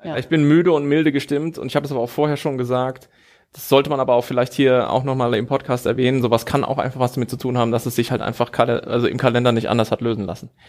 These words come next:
Speaker 2: Also ich meine jetzt, ne, der, äh, Zelensky war ja am Freitag in Berlin bei Scholz.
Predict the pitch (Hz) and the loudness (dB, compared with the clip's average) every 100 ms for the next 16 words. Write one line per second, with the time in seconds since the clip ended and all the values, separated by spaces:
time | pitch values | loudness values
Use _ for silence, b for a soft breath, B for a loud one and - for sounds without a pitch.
0 | B B B 120 127 123 135 131 131 - | B B B 4 6 4 2 2 -2 -2
1 | 139 165 170 139 135 139 135 - 127 - | -2 0 0 2 4 4 0 0 -2 -2
2 | - 80 73 52 50 - - - - - | -2 -2 -2 -2 -4 -8 -10 -12 -12 -16
3 | - - 127 131 143 165 - 131 127 120 | -20 -12 0 2 2 0 -4 -4 -4 -4
4 | 135 127 135 135 120 - _ _ 147 160 | -4 0 0 0 -4 -10 _ _ 0 2
5 | 156 143 127 131 135 - 117 151 - 127 | 2 2 0 -6 -10 0 2 2 0 -4
6 | 123 - | -4 -10